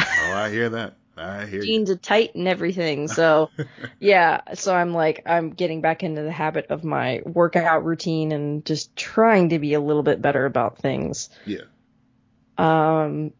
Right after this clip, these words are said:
Speaker 2: I think now that the
Speaker 1: s-
Speaker 2: quarantine, or, or the quarantine is kind of, uh, winding down, now that the vaccine is a very real, uh, thing that exists,
Speaker 1: Yeah.
Speaker 2: a lot of people are thinking that same thing, like, "Oh shit,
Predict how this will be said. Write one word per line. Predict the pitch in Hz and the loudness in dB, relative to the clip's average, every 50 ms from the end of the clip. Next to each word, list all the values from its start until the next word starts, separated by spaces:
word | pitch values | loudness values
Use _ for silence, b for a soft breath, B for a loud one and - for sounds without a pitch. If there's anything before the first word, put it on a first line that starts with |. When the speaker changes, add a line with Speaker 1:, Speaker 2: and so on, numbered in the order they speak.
| _ _ _ _ _ _ _ _ _ _ _ - | _ _ _ _ _ _ _ _ _ _ _ -8
Speaker 2:
I | 120 | -4
think | 127 - 165 147 | -2 0 0 0
now | 139 143 151 | 0 0 0
that | 147 135 120 | 0 0 -2
the | 120 | -6
Speaker 1:
s- | 113 - | -8 -4
Speaker 2:
quarantine, | - 151 143 135 127 120 120 - 123 117 110 104 98 - - | -2 0 0 0 0 -2 -4 -4 -4 -4 -4 -6 -8 -8 -4
or, | 110 107 104 101 - 107 107 | -4 -4 -4 -4 -4 -6 -6
or | 104 | -6
the | 101 107 104 | -6 -8 -6
quarantine | - 139 131 131 123 - - 185 170 143 | -4 -2 -2 -2 -4 -4 -2 0 0 0
is | 131 123 123 | 0 -2 -4
kind | - - 143 131 123 | -6 -6 -6 -2 -2
of, | 117 110 101 95 104 | -2 -2 -2 -2 -4
uh, | 101 101 95 90 87 B B B B B B B B - | -2 -2 -2 -4 -6 B B B B B B B B -8
winding | 90 107 117 120 120 110 110 107 107 95 | -2 0 2 2 2 0 -2 -6 -4 -2
down, | 104 110 113 104 - - - 104 90 | -2 0 0 -2 -4 -8 -12 -10 -6
now | 98 107 113 113 | -4 -4 -2 -2
that | 110 110 - - | -4 -6 -8 -10
the | 101 | -12
vaccine | 92 101 107 104 107 - - - 131 123 120 113 | -8 -6 -6 -6 -6 -8 -8 -6 -4 -4 -4 -4
is | 104 92 101 | -6 -6 -8
a | 101 | -10
very | 92 101 117 113 110 107 104 | -4 -2 -2 0 0 0 -2
real, | 98 95 104 110 107 104 101 95 - _ _ _ _ | -4 -4 -4 -4 -4 -4 -6 -8 -12 _ _ _ _
uh, | 107 101 95 92 87 | -10 -8 -8 -10 -10
thing | 87 - - - 135 127 117 101 95 95 98 101 | -12 -10 -6 -4 -4 -2 -4 -6 -8 -12 -12 -12
that | 104 101 | -8 -6
exists, | 107 101 95 95 117 180 | -6 -6 -2 4 6 6
Speaker 1:
Yeah. | 170 151 73 78 B B B B B B | 6 6 2 -2 B B B B B B
Speaker 2:
a | - 110 | -6 -4
lot | 113 113 117 117 | 0 2 2 2
of | 113 110 | 0 0
people | - 120 110 - 107 98 | -4 -6 -6 -6 -6 -8
are | 98 101 | -8 -6
thinking | - 120 113 101 104 | -6 -6 -6 -6 -6
that | 101 101 104 | -6 -6 -6
same | - - 123 113 107 98 | -6 -6 -6 -6 -6 -8
thing, | 95 98 113 107 95 | -8 -6 -8 -6 -6
like, | 85 - - | -10 -12 -12
"Oh | 139 113 - | -12 -12 -12
shit, | - - - 156 - | -12 -12 -12 -12 -14